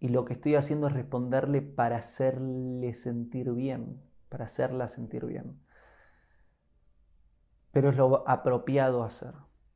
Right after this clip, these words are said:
Con estos ejemplos te muestro que, por un lado, está la pregunta que merece respuesta,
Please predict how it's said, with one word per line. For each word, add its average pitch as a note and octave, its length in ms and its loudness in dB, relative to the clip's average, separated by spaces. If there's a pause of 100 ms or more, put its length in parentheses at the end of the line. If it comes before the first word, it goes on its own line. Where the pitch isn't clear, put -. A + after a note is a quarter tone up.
(1600)
Con C#3 140 6
estos E3+ 300 4
ejemplos C#3+ 800 4
te C3 80 2
muestro D3 520 4
que, C3 460 0 (880)
por C#3 160 6
un F3 140 8
lado, F#3+ 180 12
está E3 260 6
la E3+ 380 8 (160)
pregunta F3 640 6
que D3+ 100 2
merece C#3+ 460 2
respuesta, C#3 800 -2